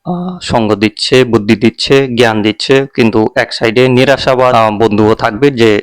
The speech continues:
খুবই নিরাশা, আপনাকেও নিরাশা দিতে পারে। এখন দাম্পত্য জীবন নিয়ে বলি, আহ, দাম্পত্য জীবন খুব বেশি ভালো পাওয়া যাচ্ছে না, যেহেতু সপ্তম ঘরের স্বামী দ্বাদশে আছে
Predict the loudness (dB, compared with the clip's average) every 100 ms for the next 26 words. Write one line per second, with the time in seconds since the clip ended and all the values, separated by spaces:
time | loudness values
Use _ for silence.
0 | -4 -2 0 2 2 0 -2 -2 -4 -10
1 | -18 -10 -6 -4 -4 -2 0 2 2 0
2 | -2 -2 0 0 -2 -4 -4 -2 -2 -2
3 | -8 -6 -2 0 0 -4 0 0 2 0
4 | 2 0 2 2 0 -4 -20 -20 _ -2
5 | 0 0 0 -2 -2 -2 2 0 0 -2
6 | -2 -2 -2 -4 -2 -2 -2 -12 _ -2
7 | 0 -2 -6 -2 0 0 0 0 -2 -4
8 | -4 -6 -8 -6 -6 -4 -2 -2 0 -2
9 | -2 -2 -2 -2 0 0 0 -2 0 0
10 | 0 -2 -4